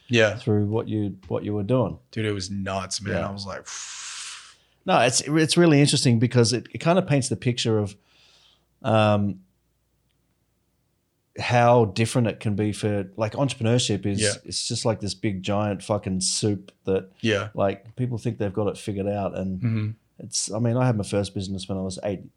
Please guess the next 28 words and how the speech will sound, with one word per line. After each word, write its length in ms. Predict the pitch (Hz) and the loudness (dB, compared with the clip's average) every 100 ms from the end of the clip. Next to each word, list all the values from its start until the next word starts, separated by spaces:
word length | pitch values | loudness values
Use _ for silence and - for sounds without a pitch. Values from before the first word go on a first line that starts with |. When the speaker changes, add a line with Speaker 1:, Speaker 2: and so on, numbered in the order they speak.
| 107 | -6
Speaker 2:
eight 140 | 101 | -6
years 180 | 98 98 | -6 0
old. 160 | 113 107 | 2 2
And 80 | 120 | 2
I've 160 | 147 | 4
never 220 | 156 156 | 4 4
been 260 | 131 135 113 | 4 4 4
good 220 | 123 123 | 6 6
in 100 | 113 | 4
the 80 | 107 | 2
digital 420 | 92 113 113 107 | 2 2 2 0
stuff. 420 | 98 95 62 - - | -2 -2 -4 -6 -2
Speaker 1:
Yeah. 300 | 110 104 101 | 0 2 2
Speaker 2:
Like, 140 | 107 | 0
'cause 120 | 123 123 | 2 4
I'm 140 | 135 | 4
just 160 | 113 110 | 2 2
old 220 | 107 107 | 2 2
school. 180 | 110 95 | -2 0
Maybe 220 | 113 110 | 0 0
I'm 100 | 98 | -2
just 180 | 95 - | -6 -4
too 120 | 98 | -4
fucking 320 | 95 92 98 | -4 -4 -4
old. 260 | 110 95 92 - - | -2 -2 -4 -12 -6
Speaker 1:
Mm-hmm. 200 | 120 113 | -2 0
Speaker 2:
Um, 320 | 107 104 101 - _ _ _ _ _ _ _ _ _ _ _ _ _ | 0 0 -2 -6 _ _ _ _ _ _ _ _ _ _ _ _ _
but 420 | 113 107 95 - | 2 4 2 -4